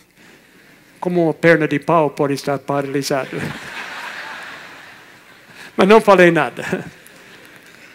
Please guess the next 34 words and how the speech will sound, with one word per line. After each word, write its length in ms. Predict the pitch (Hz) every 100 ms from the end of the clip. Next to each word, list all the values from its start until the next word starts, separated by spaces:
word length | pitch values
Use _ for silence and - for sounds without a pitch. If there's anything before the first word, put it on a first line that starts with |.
| - _ -
Ele 120 | 208
disse, 160 | 185
"Eu 80 | 214
posso 360 | 214 226 220 220
te 140 | 180
curar." 720 | - 226 202 147 135 - 190 - _ _ - - - - _ 508 440 370 - -
Disse, 300 | 202 190 196
"Como 260 | 190 214 214
vai 200 | 185 175
ser 260 | - 170 156
o 60 |
processo?" 580 | - 160 135 127 - - - _ _ _
"Você 300 | 185 165 202
sente 320 | - 196 185
aqui, 200 | 175 196
você 320 | 202 175 -
sentar 420 | 175 185 165 175 160
ao 60 |
seu 220 | 147 160
lado, 340 | 156 180 175 185 - -
e 60 | 180
eu 80 |
vou 160 | 165 180
começar 480 | 180 180 165 165 165
a 40 |
tossir, 560 | 160 170 160 - 190 202
e 120 | 170
tossir, 440 | - 156 - 185
e 120 | 180 151
tossir, 560 | _ 160 139 - 170
até 240 | 165 170 156
você 260 | 160 -
ficar 260 | 147 151 147
bom." 220 | 147 123